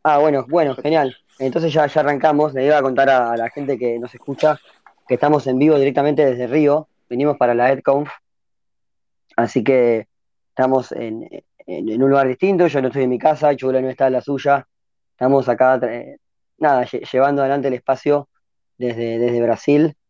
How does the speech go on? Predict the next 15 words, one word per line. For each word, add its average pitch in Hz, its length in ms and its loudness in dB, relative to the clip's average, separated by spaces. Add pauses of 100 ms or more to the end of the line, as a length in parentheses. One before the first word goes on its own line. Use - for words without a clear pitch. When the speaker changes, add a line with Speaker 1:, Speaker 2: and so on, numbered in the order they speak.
Speaker 1:
Todavía 127 300 2
no 139 100 2
tenemos 135 280 0
ninguna 127 320 0
caipirinha 131 460 0
arriba, 135 360 2
pero 120 240 -4
en 117 80 -6
unas 131 220 -4
horas 131 160 0
capaz 120 240 -4
que 117 120 -6
sí. 139 320 -2 (520)
Así 117 260 -2
que 120 240 2